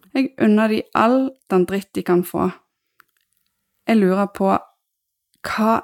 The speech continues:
for et menneske har jeg blitt? Er jeg blitt ond? Er dette den onde stemoren? Er det det hun er? Er det dette, liksom? Men jeg biter ennå alt i meg. Det er tankene og følelsene som bobler.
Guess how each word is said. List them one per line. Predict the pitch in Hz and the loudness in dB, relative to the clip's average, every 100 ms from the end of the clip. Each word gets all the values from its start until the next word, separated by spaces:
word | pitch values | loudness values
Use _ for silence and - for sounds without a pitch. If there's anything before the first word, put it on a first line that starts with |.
| _ | _
for | - - | -12 -6
et | 185 180 | -2 0
menneske | 175 185 - 196 180 - - | 2 2 -2 -4 -6 -6 -10
har | 180 175 | -6 -4
jeg | 175 | -6
blitt? | - 170 - - - _ _ _ | -8 -14 -16 -20 -20 _ _ _
Er | 185 175 | -8 -6
jeg | |
blitt | 175 170 - | -6 -10 -4
ond? | 226 285 - _ _ _ _ _ _ _ - | 2 2 0 _ _ _ _ _ _ _ -8
Er | 208 | -6
dette | 185 - 233 | -6 -6 -2
den | 226 208 | 0 0
onde | - 180 185 196 | 0 0 0 -2
stemoren? | - 175 170 185 202 180 180 190 _ _ _ 190 _ _ _ _ - | -4 -4 -2 -2 -2 -2 -4 -6 _ _ _ _ _ _ _ _ -8
Er | 196 | -4
det | 185 180 | -4 -2
det | 196 240 | 0 0
hun | 214 185 | 0 0
er? | - 202 247 - | 0 -2 -4 -4
Er | 190 | -4
det | 180 | -4
dette, | 175 - - 233 | -6 -10 -6 -2
liksom? | 254 262 165 165 - _ _ _ _ _ _ _ _ _ _ | -2 -2 -4 -4 -8 _ _ _ _ _ _ _ _ _ _
Men | 214 226 | 0 0
jeg | 220 | 0
biter | 214 220 226 - | -2 -4 -4 -4
ennå | - 185 208 - | 0 2 2 0
alt | 190 190 - | -2 -4 -4
i | 196 | 0
meg. | 233 262 311 _ _ - | 2 2 -2 _ _ -12
Det | - | -10
er | 196 | -10
tankene | - 196 180 214 214 - | -4 -4 -2 -4 -6 -6
og | 196 | -8
følelsene | - 170 190 - 196 180 175 | -6 -4 -6 -4 0 0 -2
som | - 185 | -4 -4
bobler. | 170 165 - 185 | -2 -4 -6 -8